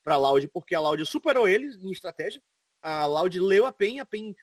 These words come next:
não tinha mais opção de jogo, não tinha mais pick ban ali pra colocar, e foi atropelada na final. Então, talvez justamente devido a esse, essa maior problemática da pen ano passado, que foi não saber ter mais opções de jogo do que a Loud, eles ficaram talvez com receio de ver uma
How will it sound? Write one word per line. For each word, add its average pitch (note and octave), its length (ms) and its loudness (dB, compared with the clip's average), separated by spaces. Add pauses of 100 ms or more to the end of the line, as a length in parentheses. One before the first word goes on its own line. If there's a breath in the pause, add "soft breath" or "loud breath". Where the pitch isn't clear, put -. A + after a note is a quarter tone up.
(120)
não C4 160 -8
tinha C4+ 160 -8
mais B3 140 -4
opção A3 260 -4
de F#3+ 80 -6
jogo, A3 240 0
não G#3 100 -10
tinha G#3 220 -10
mais F#3 260 -6
pick - 280 -20
ban F3 180 -4
ali F3+ 120 -4
pra F#3 120 -10
colocar, F3+ 420 -2 (360 soft breath)
e F#3+ 100 -8
foi F#3+ 220 0
atropelada E3 500 -2
na D3 80 -8
final. D3 400 -6 (560)
Então, F#3 300 -8
talvez G3+ 420 -2
justamente D3 640 -8 (160)
devido D3 480 -6
a G3+ 40 4
esse, F3+ 280 -6
essa C#3 320 -6
maior C#3 160 -4
problemática B2 560 -8
da A#2+ 120 -8
pen C3 160 -6
ano C3 100 -10
passado, A#2+ 400 -6
que B2+ 120 -16
foi C3 200 -2
não D3 220 -4
saber D#3 440 0 (380 soft breath)
ter D3 100 -4
mais F#3 540 -2
opções D#3 400 -6
de D3+ 80 -4
jogo C#3+ 240 0
do C#3 80 -6
que C#3+ 140 -6
a C3 80 -2
Loud, D#3+ 400 -6
eles E3+ 200 -12
ficaram D3 380 -8
talvez C3 260 0
com D3 120 -12
receio C#3 500 -2
de A#2+ 240 -16
ver D3 300 -4
uma C3+ 280 -6